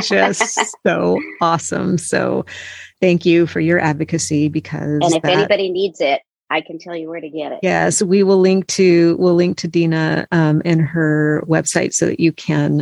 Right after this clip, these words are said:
Speaker 1: get in touch, because she's the master at knowing how to get free Narcan. And it's expensive.
Speaker 2: <laughs>
Speaker 1: I paid, I think I paid
Speaker 2: I don't know, 'cause I've never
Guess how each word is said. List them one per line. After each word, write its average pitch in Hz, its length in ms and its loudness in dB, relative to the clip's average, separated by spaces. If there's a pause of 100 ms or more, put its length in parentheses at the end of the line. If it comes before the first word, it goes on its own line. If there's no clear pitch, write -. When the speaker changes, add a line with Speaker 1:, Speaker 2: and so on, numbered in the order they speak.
(120)
Speaker 1:
get - 160 -2
in 156 80 -4
touch, - 400 -6
because 165 260 -2
she's 165 280 0
the 156 120 0
master 160 720 2
at 160 160 -2
knowing 156 240 2
how 143 160 -4
to 160 100 -2
get - 220 -6
free 147 200 -2
Narcan. 151 680 -6
And 226 100 0
it's - 140 -6
expensive. 403 800 0
Speaker 2:
<laughs> - 20 0
Speaker 1:
I 262 160 0
paid, 359 380 -2
I 277 80 0
think 392 160 0
I 339 80 0
paid 294 180 0
Speaker 2:
I 254 140 2
don't - 160 2
know, 294 120 4
'cause 320 200 0
I've 320 180 2
never 370 140 0